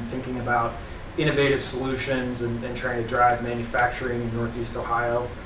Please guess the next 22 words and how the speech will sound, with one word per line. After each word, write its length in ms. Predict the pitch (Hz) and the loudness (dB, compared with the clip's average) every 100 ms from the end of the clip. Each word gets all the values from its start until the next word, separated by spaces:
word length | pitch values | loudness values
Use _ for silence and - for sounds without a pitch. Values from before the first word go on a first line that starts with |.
| - - - | -10 -10 -8
and 100 | 113 | -4
throughout 280 | 117 117 110 | 2 2 2
all 220 | 113 117 | 2 2
of 80 | 120 | 2
Ohio. 500 | 113 120 113 117 117 - - - - - | 2 2 2 0 -2 -6 -10 -12 -10 -8
Um, 340 | 110 107 107 110 - | -4 -4 -4 -6 -4
and, 460 | 120 113 110 107 113 | -2 -2 -4 -4 -2
um, 320 | 110 110 107 107 - - - - | -2 -2 -2 -4 -8 -10 -10 -8
you 80 | 113 | -4
know, 100 | 104 | -2
I'm, 240 | - 120 113 113 - - | 0 0 0 -6 -4 -2
again, 340 | 127 120 107 | 0 0 0
doing 440 | 120 127 120 113 - - - - | 0 2 2 0 -4 -8 -10 -8
conversations 720 | - 131 123 127 127 120 117 | 4 4 4 0 0 0 -2
with 100 | 117 | -2
students 380 | - 131 123 117 | -2 -2 -4 -2
all 120 | 123 | 0
the 80 | 113 | 0
time, 260 | 123 123 120 | 0 0 0
whether 240 | 120 120 | 2 0
it's 140 | 113 117 | 0 -2
LaunchNet 540 | 117 120 123 120 | -2 -2 -2 -2